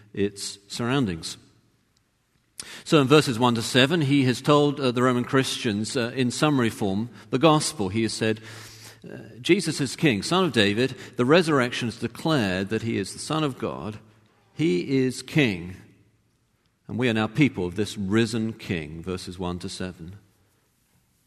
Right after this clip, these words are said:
Then verses eight to fifteen, he describes how because of this, he is eager, he's passionate, he, he wants to preach the gospel to them who are in Rome. It's driving him with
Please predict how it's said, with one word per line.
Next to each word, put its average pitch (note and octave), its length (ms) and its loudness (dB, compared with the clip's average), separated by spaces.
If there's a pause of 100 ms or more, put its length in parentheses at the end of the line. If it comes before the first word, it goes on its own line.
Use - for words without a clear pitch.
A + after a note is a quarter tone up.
(720)
Then D3 120 2
verses C#3+ 320 6
eight D3 200 6
to C#3+ 180 2
fifteen, C#3 720 2
he C3+ 220 0
describes C#3+ 600 0
how C3+ 140 2
because F3 320 2
of C3+ 100 2
this, G2+ 240 -2
he D3 140 4
is B2+ 120 2
eager, D3 340 4
he's A#2+ 180 0
passionate, C#3+ 720 0
he, C3 140 -2 (160)
he C#3 140 2
wants D#3+ 360 4
to D#3 80 -2
preach D3+ 300 0
the D3+ 80 -2
gospel D3 600 0
to A#2+ 120 -2
them A#2+ 280 2
who A#2 180 0
are A#2 40 0
in A#2+ 100 -2
Rome. B2 360 2
It's A2+ 200 -6
driving D3 800 0
him A2+ 260 -2
with A2 200 -4